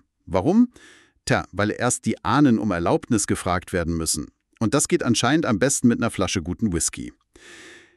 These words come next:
Wir tauchen heute gemeinsam in diese Reise ein. Und das ist so viel mehr als nur ein Urlaubsschnappschuss. Es ist eine Geschichte über lebendige Traditionen, eine,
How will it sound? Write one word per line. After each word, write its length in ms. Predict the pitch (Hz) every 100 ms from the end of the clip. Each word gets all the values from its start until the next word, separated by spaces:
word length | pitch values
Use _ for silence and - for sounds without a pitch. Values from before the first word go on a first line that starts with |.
| _ -
Wir 100 | 120
tauchen 320 | 165 202 196
heute 220 | 165 175
gemeinsam 500 | 139 117 113 151 131
in 80 | 117
diese 240 | 104 98 87
Reise 380 | 82 98 104
ein. 220 | - 82 -
Und 180 | 104
das 120 | 131 160
ist 140 | 160
so 120 | 202
viel 200 | - 170
mehr 220 | 131 147
als 160 | 139 -
nur 80 | 127
ein 120 | 113
Urlaubsschnappschuss. 1040 | 143 127 90 - - 82 - 71 65 - - _ _
Es 140 | 101 117
ist 120 | 120
eine 220 | 127 117
Geschichte 400 | 98 - 202 -
über 200 | 127 113
lebendige 540 | 95 82 127 120 92
Traditionen, 840 | - 90 82 78 - 135 185 196 - - - -
eine, 500 | 110 113 110 101 92